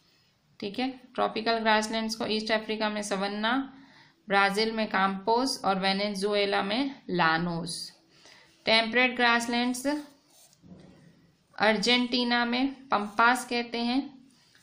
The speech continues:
नॉर्थ अमेरिका में प्रेरीज कहते हैं टेम्परेट ग्रासलैंड्स को, साउथ अफ्रीका में वेल्स कहते हैं और सेंट्रल एशिया में स्टेप कहते हैं,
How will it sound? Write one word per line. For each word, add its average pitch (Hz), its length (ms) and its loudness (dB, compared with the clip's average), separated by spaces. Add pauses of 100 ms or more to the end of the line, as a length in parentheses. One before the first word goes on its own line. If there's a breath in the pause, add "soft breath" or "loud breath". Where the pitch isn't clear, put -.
(140)
नॉर्थ 214 340 4
अमेरिका 233 460 0
में 233 300 -6
प्रेरीज 233 600 2
कहते 226 360 0
हैं 226 220 -4
टेम्परेट 208 400 0
ग्रासलैंड्स 208 520 -2
को, 262 360 -8 (440 loud breath)
साउथ 220 400 4
अफ्रीका 233 560 2
में 233 180 -2
वेल्स 214 500 2
कहते 233 360 -2
हैं 226 360 -6
और 202 180 0
सेंट्रल 208 480 -2
एशिया 208 520 -2
में 226 140 -4
स्टेप 208 540 -2
कहते 214 300 -2
हैं, 226 460 -4